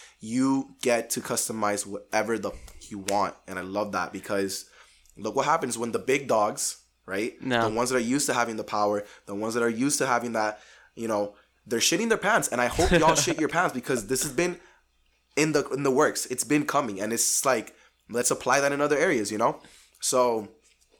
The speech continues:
Speaker 1: yeah, one hundred percent. Like, it's, it's beautiful times we're living in. I'm so gr-, I love it.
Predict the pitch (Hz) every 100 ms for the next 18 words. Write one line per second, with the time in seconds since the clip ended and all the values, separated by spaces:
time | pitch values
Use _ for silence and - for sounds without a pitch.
0 | - - 120 117 151 139 123 131 117 104
1 | 110 - 120 107 127 127 117 113 101 104
2 | 101 101 110 - 107 90 113 117 104